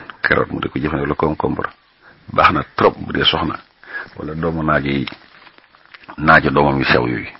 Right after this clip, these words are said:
Même naajo ci boppam mu di ko lekk, wala mu di ko def jus di ko naan, lu ko gën ci moom soxna soosu bariwul.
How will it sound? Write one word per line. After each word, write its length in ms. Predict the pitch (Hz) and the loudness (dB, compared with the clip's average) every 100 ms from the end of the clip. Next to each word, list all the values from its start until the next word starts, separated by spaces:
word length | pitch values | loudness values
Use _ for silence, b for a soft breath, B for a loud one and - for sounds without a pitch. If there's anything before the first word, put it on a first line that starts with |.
| _ _ | _ _
Même 240 | - 82 76 | 0 2 4
naajo 280 | 73 73 73 | 4 2 0
ci 120 | 71 | -2
boppam 220 | 78 69 | -2 -2
mu 60 | 67 | -2
di 80 | 71 | 0
ko 100 | 67 | 2
lekk, 280 | 67 - - - _ | 2 0 -8 -10 _
wala 160 | 62 69 | -4 0
mu 100 | 73 | 0
di 80 | |
ko 100 | 71 | 2
def 120 | 67 71 | 2 2
jus 320 | 67 78 78 | 0 0 2
di 80 | 67 | 4
ko 120 | 76 | 2
naan, 260 | 69 - - | 2 0 0
lu 60 | |
ko 140 | 92 76 76 | 0 -2 -2
gën 220 | 90 85 | -2 -2
ci 140 | - 82 | 0 2
moom 200 | 82 - | 2 0
soxna 320 | - - 71 | -2 0 -2
soosu 280 | - - - _ B B B B - | -4 -6 -8 _ B B B B -4
bariwul. 320 | - - 76 | -2 -2 -6